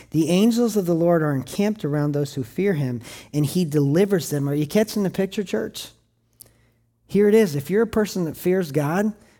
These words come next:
when you walk into that crisis, not only does God know, not only is God's power able to overcome it, God's already there ahead of you,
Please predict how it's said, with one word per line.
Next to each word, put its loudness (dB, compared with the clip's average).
when 0
you 2
walk 2
into 2
that -2
crisis, -2
not 0
only 2
does -2
God 0
know, 0
not 0
only 0
is -4
God's -2
power -2
able 0
to 0
overcome -2
it, -6
God's 2
already 2
there 0
ahead -4
of -4
you, -8